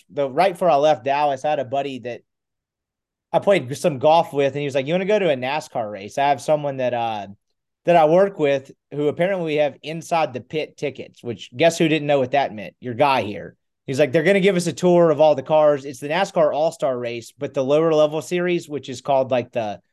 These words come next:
I forget, Xfinity series, we get to go and watch that race before the All-Star race. I was like, "Sure, dude, count me in." We quickly realized when we got there, the lady that gave us the passes, she wasn't just an insider. Her dad owned a race team.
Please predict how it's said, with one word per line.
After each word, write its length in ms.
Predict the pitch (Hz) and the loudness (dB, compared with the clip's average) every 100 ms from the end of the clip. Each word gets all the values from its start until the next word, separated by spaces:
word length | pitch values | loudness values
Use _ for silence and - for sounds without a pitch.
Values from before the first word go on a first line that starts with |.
| _ _ _ _ | _ _ _ _
I 100 | 135 | -6
forget, 320 | 127 131 135 | -4 0 0
Xfinity 560 | 131 131 - 160 156 160 | -2 -6 -2 -2 0 -2
series, 500 | - 175 175 170 - _ _ _ - | -2 -2 0 -2 -8 _ _ _ -8
we 140 | 147 | -2
get 180 | 165 165 | -2 -2
to 60 | |
go 280 | 135 156 156 | 2 4 6
and 100 | 139 | 4
watch 300 | 131 143 131 | 2 0 0
that 200 | 143 113 | -4 -4
race 260 | 127 135 127 | -4 -6 -8
before 280 | 113 139 120 | -12 -10 -4
the 100 | 117 | 0
All-Star 380 | 127 - 110 | 0 0 -6
race. 240 | 92 85 - | -8 -14 -12
I 20 | |
was 80 | 107 | -8
like, 120 | 120 | -4
"Sure, 160 | 180 156 | 0 0
dude, 200 | 139 123 | 0 0
count 220 | 156 135 | -2 -2
me 160 | 127 | -4
in." 260 | 139 107 - _ _ _ | -4 -6 -12 _ _ _
We 140 | 170 185 | -2 0
quickly 320 | 247 320 311 | 2 2 2
realized 540 | 185 240 240 165 151 | 4 6 6 6 2
when 100 | 156 | 0
we 120 | 139 127 | -4 0
got 280 | 165 190 | 2 2
there, 380 | 180 139 127 117 _ _ _ _ _ _ _ _ _ _ - | 0 -2 -2 -6 _ _ _ _ _ _ _ _ _ _ 4
the 160 | 202 | 4
lady 360 | 175 247 294 247 | 6 2 2 0
that 200 | 175 139 | -2 -2
gave 240 | 185 220 | -2 -2
us 80 | 175 | -4
the 80 | 135 | -6
passes, 680 | 156 151 202 208 262 180 - | -4 -4 -4 -6 -10 -12 -16
she 200 | - 226 | -6 2
wasn't 280 | 294 311 | 2 2
just 160 | 254 175 | -4 -4
an 80 | 160 | -4
insider. 680 | 180 214 190 147 139 131 123 | -4 -2 0 0 -2 -6 -8
Her 100 | 160 | -6
dad 380 | 123 208 247 | 0 2 2
owned 180 | 208 185 | 0 -2
a 80 | 147 | -4
race 320 | 139 160 - | -6 -6 -10
team. 280 | - - | -18 -20